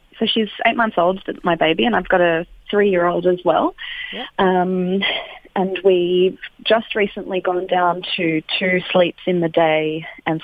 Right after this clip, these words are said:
Speaker 1: three breastfeeds and
Speaker 2: Yep.
Speaker 1: solids, about three solid meals and a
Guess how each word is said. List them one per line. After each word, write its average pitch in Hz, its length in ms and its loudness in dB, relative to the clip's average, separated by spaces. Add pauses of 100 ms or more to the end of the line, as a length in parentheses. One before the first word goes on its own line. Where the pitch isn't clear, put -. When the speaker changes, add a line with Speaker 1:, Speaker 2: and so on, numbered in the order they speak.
Speaker 1:
three 165 240 0
breastfeeds 214 720 -2 (200)
and 160 220 -2
Speaker 2:
Yep. 226 100 -8 (440)
Speaker 1:
solids, 160 340 2 (840)
about 208 260 -2
three 180 220 0
solid 170 260 2
meals 160 340 0
and 147 140 -2
a 151 60 -8